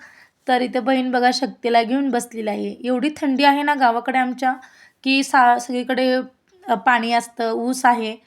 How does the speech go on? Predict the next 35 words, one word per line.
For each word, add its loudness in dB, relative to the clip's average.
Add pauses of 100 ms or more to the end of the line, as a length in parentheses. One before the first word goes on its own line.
(300)
म्हणून -2
भरपूर 0
थंडी -2
येते. -2
तरी -2
पण -6
बघा, -2
भाचीने -4
माझ्या -6
अजिबात -4
स्वेटर -2
घातलेला -4
नाही, -8
कारण -4
तिला -6
स्वेटर -4
नकोच -4
होतं. -2 (680)
तर 2
इथं 2
आमची -2
सर्वांची -2
आंघोळ 2
वगैरे 0
झाली. -4 (440)
वहिनीने 2
ना -4 (220)
सर्वांसाठी -2 (120)
खूप 0
छान -2
असा 0
नाश्ता 0
बनवलेला -2
होता, 0
पोहे. 4